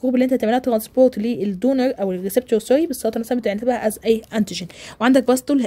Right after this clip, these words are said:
برضه زي الهيستوكومباتيبيليتي انتيجينز اللي هو الام اتش سي. ايه الام اتش سي؟ الام اتش سي ده افتكرها لحد ما نوصل باذن الرحمن لل، لل-، اللهم صل على وسلم، للهمورال اميونيتي والحاجات ديت، ان دي البطاقه دي زي بصمه الصباع،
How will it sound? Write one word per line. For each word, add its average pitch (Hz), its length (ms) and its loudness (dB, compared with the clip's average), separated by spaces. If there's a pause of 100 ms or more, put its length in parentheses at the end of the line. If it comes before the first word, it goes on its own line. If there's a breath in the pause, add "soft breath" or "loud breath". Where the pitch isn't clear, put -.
برضه 254 480 0
زي 240 180 2
الهيستوكومباتيبيليتي 233 1000 0
انتيجينز 185 560 -4
اللي 185 120 -2
هو 214 80 4
الام 226 280 2
اتش - 320 -2
سي. 233 360 0 (260 loud breath)
ايه 330 120 4
الام 294 240 2
اتش 262 180 -2
سي؟ 226 220 -4 (100)
الام 254 200 -4
اتش 285 140 -6
سي 269 180 -4
ده 254 100 -2
افتكرها 240 400 0
لحد 226 280 -4
ما 220 60 2
نوصل 240 280 0
باذن 233 260 -2
الرحمن 233 400 -2
لل، 247 380 0
لل-، 180 640 -4 (440 loud breath)
اللهم 214 440 2
صل 233 200 -4
على 226 100 -2
وسلم، 233 220 -2
للهمورال 233 540 2
اميونيتي 240 320 -2
والحاجات 226 300 -4
ديت، 339 220 -2 (340 loud breath)
ان 220 140 4
دي 285 200 0 (100)
البطاقه 240 680 -2
دي 240 160 2
زي 302 180 2
بصمه 240 340 -2
الصباع، 180 400 -2